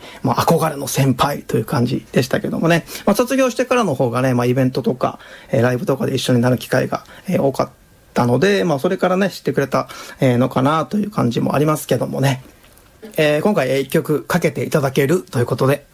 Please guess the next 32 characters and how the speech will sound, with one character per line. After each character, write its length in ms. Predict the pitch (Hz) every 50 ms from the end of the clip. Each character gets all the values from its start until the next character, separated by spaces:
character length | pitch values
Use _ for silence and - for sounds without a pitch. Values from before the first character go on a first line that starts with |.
| -
あ 60 | -
り 40 | 147
が 60 | 156
と 60 | 131 131
う 40 |
ご 0 |
ざ 80 | 135 180
い 20 |
ま 80 | 208 196
す。 320 | - - - - - - - - - - - - - -
え 800 | - 156 147 143 139 139 139 139 139 135 135 135 135 135 139 - - _
ー、 60 | - - _ - -
六 200 | 190 190 - 247
月 180 | 262 247 247
二 160 | 240 247 262 247
十 140 | 233 202
三 280 | - - 196 196 196 196
日 240 | 190 175 165 - 170
の 80 | 156
慰 100 | 151 180
霊 120 | 202 220 214
の 100 | 214 208
日 140 | 180 - 214
も 140 | 180 139
近 260 | 120 - - - 208 208
い 100 | 180 -
と 120 | - 139
い 40 | 123
う 20 | 120
こ 120 | - 160
と 140 | - - 123
で、 260 | 143 175 180 - -